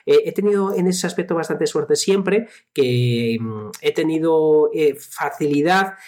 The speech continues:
sin hacer mucho marketing de que gente quisiera hacer cosas con,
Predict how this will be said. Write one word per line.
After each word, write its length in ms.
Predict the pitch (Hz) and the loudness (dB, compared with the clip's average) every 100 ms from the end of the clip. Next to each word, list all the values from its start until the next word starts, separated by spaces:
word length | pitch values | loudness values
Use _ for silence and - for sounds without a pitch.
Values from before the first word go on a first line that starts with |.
| - | -18
sin 180 | - 147 | -8 -6
hacer 220 | 143 180 | -2 0
mucho 260 | 175 175 170 | -2 -2 -4
marketing 460 | 175 180 190 202 | -2 -2 -2 -2
de 760 | 165 143 135 127 127 123 113 - | 2 2 2 -2 -4 -6 -6 -8
que 140 | - 135 | -10 -6
gente 260 | 160 151 | -4 -4
quisiera 540 | 175 - 156 160 170 151 | -4 -4 -2 -2 -4 -8
hacer 220 | 135 151 | -8 -6
cosas 240 | 143 143 143 | -6 -6 -4
con, 400 | 147 123 113 | -4 -4 -6